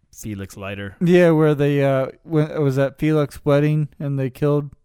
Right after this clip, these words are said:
Speaker 2: uh, his Felix wife and Felix got real bad. Had to go to the, that, yeah, that was the, uh, Under the Water one.
Speaker 1: Was it?
Speaker 2: Yep.
Speaker 1: Or no, uh,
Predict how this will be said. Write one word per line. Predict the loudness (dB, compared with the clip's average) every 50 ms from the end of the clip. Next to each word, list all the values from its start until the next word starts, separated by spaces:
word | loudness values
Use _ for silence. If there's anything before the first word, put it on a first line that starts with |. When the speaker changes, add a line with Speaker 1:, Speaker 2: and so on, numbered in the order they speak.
| -20 _ _ _ _ _ _ _ _ _ _ -2
Speaker 2:
uh, | 0 0 2
his | 2 2 0 -2 -6 -12 _ -2
Felix | 0 0 2 0 0 -4 -6 -4
wife | -2 0 0 0 0 -2 -4 -6
and | -6 -6 -6 -4
Felix | -4 -4 -4 -4 -6 -10 -16 -10
got | -6 -6 -6 -6 -6 -12 _ _ -8
real | -4 -4 -4 -2
bad. | -2 -2 -2 0 -2 -4 -6 -10 -18 -20 _ _ _ -10
Had | -8 -8
to | -6 -4
go | -4 -2
to | -2
the, | -2 -4 -6 -8 _ -18 -20 -20 _ _ _ _ -4
that, | -2 0
yeah, | 2 4 4
that | 4 4 4
was | 4 2 2 -2 -6
the, | -12 -8 -4 -2 -2 0 0 -2
uh, | -2 -2 -2
Under | -2 -2 -2 -2 -4 -4
the | -6 -6 -6
Water | -4 -2 -2 -2 -4 -4 -8 -10 -12 _ _ _ _ _ -12
one. | -10 -8 -8 -8 -10 -12 _ _ _ _ _ _ _ _ _ _ _ _ -8
Speaker 1:
Was | -6 -6 -4 -4
it? | -8 -10 _ _ _ _ _ _
Speaker 2:
Yep. | 0 0 0 0
Speaker 1:
Or | 0 -4
no, | -8 -10 -12 _ _ _ _ _ _ _ _ _ _ _ -14 -12
uh, | -10 -8 -8 -6 -6 -6 -8 -8